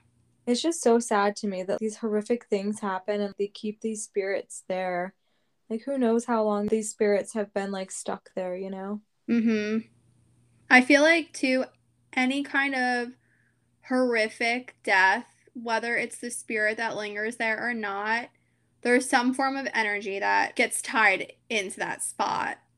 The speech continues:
Speaker 1: Right.
Speaker 2: I mean, we've seen this with other cases where horrific things happen over and over and over again in the same place, and those are the places that have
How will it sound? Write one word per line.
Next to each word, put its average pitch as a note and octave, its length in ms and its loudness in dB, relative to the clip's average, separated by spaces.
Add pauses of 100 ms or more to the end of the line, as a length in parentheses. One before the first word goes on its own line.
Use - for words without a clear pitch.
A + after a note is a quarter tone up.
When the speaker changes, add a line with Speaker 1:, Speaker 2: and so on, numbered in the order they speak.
(240)
Speaker 1:
Right. G3 400 -2 (280)
Speaker 2:
I C4+ 60 6
mean, C#4 180 4
we've C4+ 200 0
seen C#4+ 240 4
this C4+ 200 2
with B3 140 2
other A#3 300 0
cases B3 640 0
where A3+ 420 2 (540)
horrific B3+ 480 4
things A#3+ 320 -2
happen B3 360 -4 (120)
over B3 460 4
and G#3+ 180 -2
over A#3 380 0
and G#3 200 -4
over A3+ 400 2
again G#3+ 300 0
in G#3 80 -6
the G#3 100 -8
same G#3+ 320 -4
place, A3 500 0
and A3 160 -4
those A3 220 0
are B3 80 2
the A#3+ 120 -4
places A#3 600 -2
that G3+ 460 4 (580)
have A#3 460 4